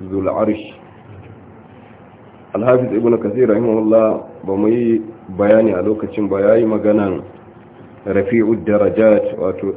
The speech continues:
ɗaukakan darajar Allah, mis-, misali, ko kuma nisan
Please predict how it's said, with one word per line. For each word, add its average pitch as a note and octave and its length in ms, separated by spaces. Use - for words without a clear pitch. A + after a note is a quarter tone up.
ɗaukakan G#2 640
darajar A2+ 480
Allah, A2 480
mis-, F#2 240
misali, G#2 560
ko A2 160
kuma A2 360
nisan B2+ 840